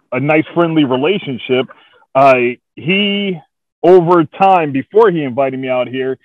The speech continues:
he challenged me to pick up a Bible and read the Torah. I did that. And then, uh, once I came out here to visit, he said, "Hey, would you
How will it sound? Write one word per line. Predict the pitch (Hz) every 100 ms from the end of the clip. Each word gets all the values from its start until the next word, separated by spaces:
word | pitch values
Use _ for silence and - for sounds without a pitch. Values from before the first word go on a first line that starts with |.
| _ -
he | 180
challenged | 165 185 190 190 180 139
me | 175 185 165 -
to | 151
pick | 131 175 165
up | 175 147
a | 123
Bible | 139 151 151 147 151 143 -
and | 143 135 135 -
read | 117 151 156
the | 127 127
Torah. | - 135 120 117 135 _ _ _
I | 131
did | 139 139 170 135
that. | 131 123 139 - _ _ _ -
And | 156 151
then, | 156 185 185 185 156 _ -
uh, | 156 151 147 135 123
once | 135 180 185
I | 185
came | 147 180 180
out | 175 151
here | 170
to | 143
visit, | 120 143 156 135
he | 143 190
said, | 196 185
"Hey, | 220 170 101 _ _ _ 147
would | 160
you | 156 240 262 247 202